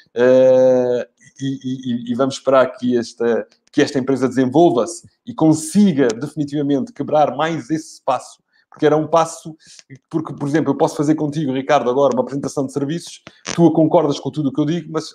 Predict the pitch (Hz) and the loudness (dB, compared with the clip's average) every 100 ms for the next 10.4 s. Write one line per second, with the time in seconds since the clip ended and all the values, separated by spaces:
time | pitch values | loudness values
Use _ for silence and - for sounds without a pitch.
0 | - 135 151 156 156 - - 156 151 160 | -12 -2 -2 -2 -6 -8 -6 -4 -4 -2
1 | 160 139 - - 127 143 139 135 110 - | -2 -2 -4 -8 -4 -2 -2 -2 -6 -14
2 | - - - 127 123 143 - 156 151 - | -20 -20 -2 0 0 -2 -2 2 2 2
3 | 165 143 143 143 - _ _ 123 123 170 | -2 -2 -2 -2 -2 _ _ -6 0 2
4 | 180 180 196 190 185 - 156 - - 143 | 6 6 6 4 0 2 0 0 -4 -4
5 | 147 156 147 170 170 - 175 170 - - | -2 -2 2 2 2 -2 -8 -10 -12 -4
6 | 147 170 170 170 - 165 143 - 107 135 | 0 2 2 0 2 2 2 -2 -8 -4
7 | 160 - - 131 147 175 185 180 185 196 | -4 -6 -6 2 4 6 4 2 0 0
8 | 185 175 175 185 185 185 196 - 185 170 | 0 0 2 2 2 0 -2 0 -2 0
9 | 170 165 123 165 160 160 143 147 147 160 | 4 6 4 0 0 0 0 -4 -2 -2
10 | 151 - 165 | -2 -4 -8